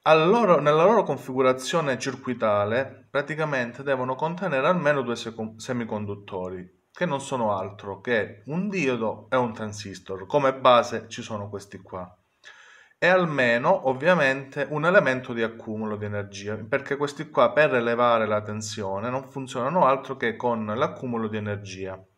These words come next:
Questa energia da dove la prendono? Praticamente la prendono tramite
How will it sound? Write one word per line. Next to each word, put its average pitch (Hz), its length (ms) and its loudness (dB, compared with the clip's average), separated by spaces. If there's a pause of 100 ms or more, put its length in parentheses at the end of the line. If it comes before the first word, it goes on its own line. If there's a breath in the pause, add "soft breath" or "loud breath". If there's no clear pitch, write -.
(560 loud breath)
Questa 160 300 0
energia 170 400 4
da 143 140 4
dove 147 260 4
la 120 140 4
prendono? 101 520 -6
Praticamente 180 720 -2
la 135 160 2
prendono 123 540 -2
tramite 120 840 -2